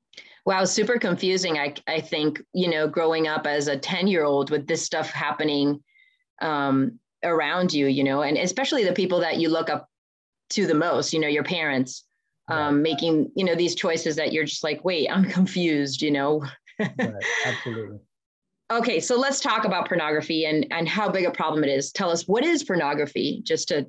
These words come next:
Speaker 1: start off?
Speaker 2: Well, the general term, uh, refers to pictures or even, uh, stories, literature that are sexually provocative or excite, uh,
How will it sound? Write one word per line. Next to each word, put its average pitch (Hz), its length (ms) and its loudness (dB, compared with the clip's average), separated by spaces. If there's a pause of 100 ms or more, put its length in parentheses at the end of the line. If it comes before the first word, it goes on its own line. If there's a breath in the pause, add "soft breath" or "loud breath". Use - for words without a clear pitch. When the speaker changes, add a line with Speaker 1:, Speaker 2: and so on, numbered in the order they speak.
(120)
Speaker 1:
start 151 260 -4
off? 131 320 -2 (560)
Speaker 2:
Well, 233 120 6
the 202 120 6
general 226 420 8
term, 139 640 2 (100)
uh, 127 300 0
refers 139 460 4
to 139 120 0
pictures 151 840 4
or 127 320 2
even, 127 360 2 (140)
uh, 110 260 -12
stories, 139 640 4
literature 123 800 2
that 113 220 -2
are 107 320 -6
sexually 127 500 0
provocative 120 960 2 (240)
or 107 280 -6 (100)
excite, 117 600 -6 (220)
uh, 104 200 -8